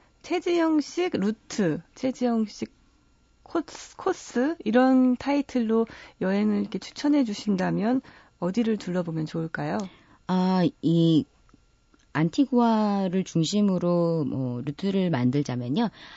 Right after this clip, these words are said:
Speaker 2: 안티구아는, 어, 그렇게 큰 도시는 아니어서
Speaker 1: 네.
Speaker 2: 한 하루 이틀이면 걸어서 그냥 다 보실 만한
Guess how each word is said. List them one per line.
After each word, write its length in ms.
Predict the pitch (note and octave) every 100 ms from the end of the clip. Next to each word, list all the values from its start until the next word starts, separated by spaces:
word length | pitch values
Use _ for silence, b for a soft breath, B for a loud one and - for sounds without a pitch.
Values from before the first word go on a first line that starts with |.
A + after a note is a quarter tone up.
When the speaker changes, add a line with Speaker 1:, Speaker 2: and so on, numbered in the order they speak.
| -
Speaker 2:
안티구아는, 1120 | C#3 D#3 B3+ A#3+ A#3 A3 G#3 G#3 G3+ G3 F#3 b b b _
어, 300 | D3 D3+ C#3 - _ -
그렇게 440 | A3+ - - G#3 - _ _ -
큰 600 | F4 F4 E4 D4+ C#4+ A#3+
도시는 480 | - D3+ F#3+ G3+ E3
아니어서 640 | B2 D#3+ D#3 C#3 C3+ D#3+
Speaker 1:
네. 60 | E3+
Speaker 2:
한 440 | E3+ D#3+ D3+ D#3 E3 - -
하루 260 | G3 A#3+ B3
이틀이면 760 | C#3+ - F3 E3 D#3+ A3 C4+ B B _
걸어서 440 | - D#3 G3+ G3
그냥 260 | D#3+ D3 C#3+
다 120 | C3
보실 360 | B2+ C3+ - G3
만한 680 | F3 D#3 C#3+ D#3 D#3 B2+